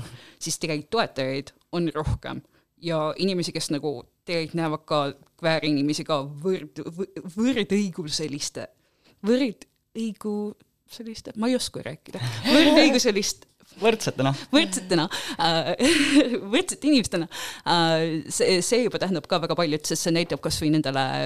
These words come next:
Speaker 1: suurtele protestijatele, et, äh, nemad ei ole need, ke-, kellel on nagu kõige suuremad numbrid, kõige suurem õigus ja kõik see muu.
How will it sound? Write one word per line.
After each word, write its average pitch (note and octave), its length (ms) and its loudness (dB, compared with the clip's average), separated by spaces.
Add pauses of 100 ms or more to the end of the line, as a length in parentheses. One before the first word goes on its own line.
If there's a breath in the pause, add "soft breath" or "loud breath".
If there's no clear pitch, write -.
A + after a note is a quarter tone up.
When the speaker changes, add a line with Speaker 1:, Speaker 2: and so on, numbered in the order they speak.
Speaker 1:
suurtele E3+ 360 -6
protestijatele, C3+ 880 -6 (300 loud breath)
et, - 320 -4
äh, C#3 240 0
nemad D3 260 2
ei C3+ 80 0
ole C#3+ 80 0
need, C3+ 240 -2
ke-, C3 380 -4
kellel C3+ 260 -2
on B2+ 160 -4
nagu G#2 240 -6 (340)
kõige B2+ 240 -6
suuremad C#3 300 -6
numbrid, D#3 640 -2
kõige C3+ 180 -6
suurem A#2 320 -10
õigus - 320 -6
ja - 60 -10
kõik - 180 -8
see - 80 -6
muu. - 160 -8